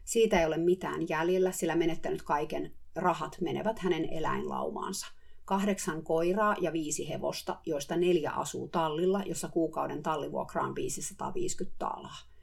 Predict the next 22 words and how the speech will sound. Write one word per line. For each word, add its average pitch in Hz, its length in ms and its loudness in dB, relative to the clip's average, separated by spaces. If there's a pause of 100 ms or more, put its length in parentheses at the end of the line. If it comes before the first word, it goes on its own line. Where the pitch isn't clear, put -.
(180)
Siihen 185 380 6
vielä 196 220 6
päälle 170 320 6
suuren 160 420 2
valmentajan 147 580 0
kulut, 156 340 0
jotka 160 260 -2
liikkuvat 196 440 0
varmasti 156 460 0
tonnin 147 380 0
paikkeilla, - 600 -6 (140)
niin 151 200 -4
homma 160 340 -2
on 220 100 -2
aika - 240 -4
selvä. - 400 -6 (420)
Ei 170 120 0
kenelläkään 180 580 6
normaalitulosella 143 1000 -2
ole 139 320 -4
tuollaiseen - 640 -4
varaa. - 360 -10